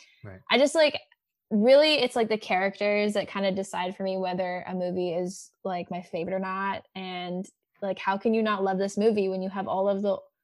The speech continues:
Speaker 2: old great characters and all these new character lines starting to develop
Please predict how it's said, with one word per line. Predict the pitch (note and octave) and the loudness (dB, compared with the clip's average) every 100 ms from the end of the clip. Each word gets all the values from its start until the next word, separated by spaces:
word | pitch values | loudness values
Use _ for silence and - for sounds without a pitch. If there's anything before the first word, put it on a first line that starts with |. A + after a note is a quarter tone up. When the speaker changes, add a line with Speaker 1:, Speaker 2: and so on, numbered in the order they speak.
| - | 4
Speaker 2:
old | A3 A#3 G#3 | 6 6 4
great | G#3 G3+ - | 2 0 0
characters | G3+ G3+ G3+ F#3 F#3 | 2 2 2 -2 -2
and | F#3+ G3 | -2 -4
all | G3 | 0
these | G3 G3 | -2 -2
new | F#3+ G3 | 2 2
character | G3+ F#3 F#3 F#3+ F#3 | 2 -2 -6 -4 -6
lines | F3 F3 G3 | -4 -8 -8
starting | F#3 F3+ F3+ | -6 -4 -6
to | G3+ | -6
develop | F#3 F#3 E3+ F3 E3+ | -6 -4 -2 -2 -4